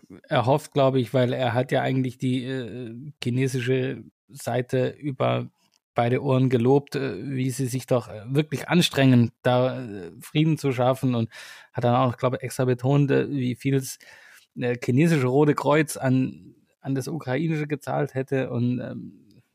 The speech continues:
ja, ich glaube, ähm, er ist dann auch ein bisschen naiv, ähm, was da seine Kommunikation angeht, aber es war erstaunlich, dass eben es, äh, nicht zensiert wurde oder f-, oder einfach unter den Teppich gekehrt ist, glaube ich, ist es, dass es so praktisch existiert,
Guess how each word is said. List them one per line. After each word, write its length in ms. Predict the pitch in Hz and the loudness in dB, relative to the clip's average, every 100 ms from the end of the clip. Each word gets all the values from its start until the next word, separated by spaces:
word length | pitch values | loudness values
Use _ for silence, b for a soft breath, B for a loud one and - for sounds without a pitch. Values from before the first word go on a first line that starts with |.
| _ | _
ja, 360 | 135 113 110 104 B B B B B B B _ - | -6 -2 -2 -6 B B B B B B B _ -10
ich 120 | - | -4
glaube, 380 | - 160 165 160 | 2 2 4 4
ähm, 380 | 147 143 147 120 _ _ _ _ | 6 6 4 0 _ _ _ _
er 200 | - 147 | 0 2
ist 180 | 156 - | 2 2
dann 60 | |
auch 100 | 131 | 0
ein 140 | 127 120 | 2 2
bisschen 300 | 135 131 120 | 0 0 -2
naiv, 640 | 107 135 147 233 - - b b b _ _ | -2 -2 2 0 0 -10 b b b _ _
ähm, 680 | 135 127 131 127 127 98 123 | -6 -2 -2 -2 -4 -8 -6
was 420 | 123 123 - - _ _ _ _ | -6 -8 -10 -20 _ _ _ _
da 160 | - 120 | -8 -4
seine 220 | 127 127 | -2 -2
Kommunikation 760 | - 131 135 127 123 - 131 | 0 0 0 0 -2 0 -2
angeht, 440 | 131 120 120 120 - | -2 -4 -2 -4 -4
aber 460 | 120 123 123 117 B B B B B B B B - - | -4 0 0 0 B B B B B B B B -8 -2
es 240 | 135 139 | -2 -4
war 360 | 92 120 139 - | -8 -4 -2 0
erstaunlich, 560 | 185 180 156 175 170 - | -2 2 4 4 2 2
dass 180 | 139 - | 2 2
eben 320 | 139 131 120 | -2 0 0
es, 260 | 123 - | -2 -2
äh, 200 | 135 123 | 0 0
nicht 300 | 120 131 - | 0 -2 -2
zensiert 520 | - 120 - 123 127 - | 0 0 0 0 0 2
wurde 240 | 127 120 | 2 4
oder 140 | 120 | 2
f-, 100 | 120 | 0
oder 220 | 113 120 104 | -2 -6 -2
einfach 260 | 131 139 | 0 2
unter 200 | 143 135 | 4 4
den 240 | 117 113 104 | 4 2 0
Teppich 280 | 147 165 - | -4 -2 -2
gekehrt 420 | 120 - 107 117 | -2 0 0 0
ist, 160 | 113 | -2
glaube 240 | - 117 107 | 0 2 0
ich, 60 | |
ist 120 | 123 110 | -2 -2
es, 160 | 104 | 0
dass 160 | 117 110 | 2 2
es 100 | 104 | 2
so 100 | 113 | 0
praktisch 440 | 117 113 127 - | 0 2 0 0
existiert, 680 | - 131 147 - 180 131 - | -2 0 0 4 4 4 0